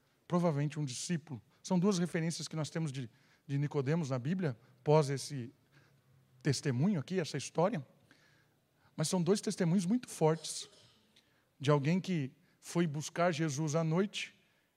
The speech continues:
né? Foi buscar ter com Jesus à noite,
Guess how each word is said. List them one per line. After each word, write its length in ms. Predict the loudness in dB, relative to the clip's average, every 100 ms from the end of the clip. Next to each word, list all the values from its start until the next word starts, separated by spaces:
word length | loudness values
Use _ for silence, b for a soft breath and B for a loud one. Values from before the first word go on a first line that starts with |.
| _ _ _ _ _ _ _ _ _ -4
né? 140 | -4
Foi 180 | 0 -2
buscar 400 | -2 0 0 0
ter 280 | 2 2 2
com 120 | -2
Jesus 360 | -2 -4 -4
à 40 | -2
noite, 380 | -2 -4 -10